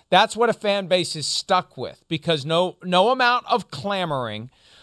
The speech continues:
no, what are they gonna do? What are they gonna do? Boycott the team?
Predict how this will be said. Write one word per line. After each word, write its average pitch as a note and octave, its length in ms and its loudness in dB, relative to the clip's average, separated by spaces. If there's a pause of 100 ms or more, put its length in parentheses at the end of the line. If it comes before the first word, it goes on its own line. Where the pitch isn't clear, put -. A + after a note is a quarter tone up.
(160)
no, G3+ 400 4
what B3 260 2
are G#4 60 -4
they G4+ 100 0
gonna F#4 240 -2
do? D4+ 440 2 (140)
What A#3+ 120 0
are D4+ 40 -4
they D4+ 40 -8
gonna D4 160 -2
do? C#4 180 -4
Boycott A3+ 600 0
the A3+ 80 -6
team? A#3+ 500 -4